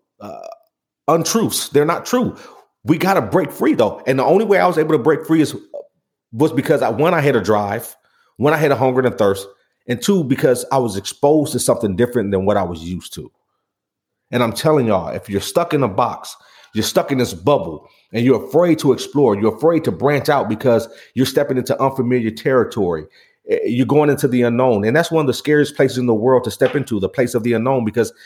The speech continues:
there are no certainties there. And you're like, "I don't know what's gonna happen when I do this." Go for it anyways,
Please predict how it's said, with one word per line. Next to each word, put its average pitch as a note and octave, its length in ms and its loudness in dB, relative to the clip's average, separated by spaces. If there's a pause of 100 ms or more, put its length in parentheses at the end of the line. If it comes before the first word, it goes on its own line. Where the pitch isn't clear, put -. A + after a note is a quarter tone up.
(120)
there C#3 200 4
are C#3+ 60 2
no C3+ 140 2
certainties C3+ 680 -2
there. E2 300 -6 (1040)
And B2 80 -2
you're C#3+ 100 6
like, C3+ 140 2
"I C#3 60 0
don't D#3 140 2
know D3+ 60 4
what's D3+ 160 4
gonna C3 160 0
happen C3 440 -2
when B2 100 0
I G#2+ 160 -4
do D#3+ 140 0
this." G2+ 260 -6 (500)
Go F3+ 220 4
for D#3 320 2
it D3 100 -12
anyways, A#2 720 -4